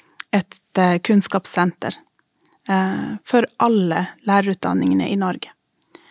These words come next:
Det er jo en fantastisk idé, og da håper jeg styret sier ja til å etablere det. Og da setter vi i gang en prosess med å rett og slett kartlegge hva er det for slags kunnskap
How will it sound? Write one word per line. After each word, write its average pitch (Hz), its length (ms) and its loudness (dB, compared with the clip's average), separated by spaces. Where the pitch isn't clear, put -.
Det 240 100 4
er 247 180 4
jo 185 80 4
en 190 100 0
fantastisk - 840 -4
idé, 226 260 2
og 208 220 2
da 202 180 4
håper 190 360 -2
jeg 180 100 -4
styret 196 320 0
sier 165 180 -2
ja 202 220 2
til 196 140 0
å 185 60 4
etablere 214 580 -2
det. 262 60 -4
Og 214 400 4
da 233 120 2
setter 208 300 -2
vi 185 80 4
i 185 60 4
gang 185 200 4
en 180 120 2
prosess 208 480 -2
med 190 280 4
å 185 200 2
rett 269 180 2
og - 60 0
slett - 240 -4
kartlegge 190 680 -2
hva 277 240 2
er 262 280 2
det 185 120 0
for 185 140 -2
slags - 320 -2
kunnskap 208 840 2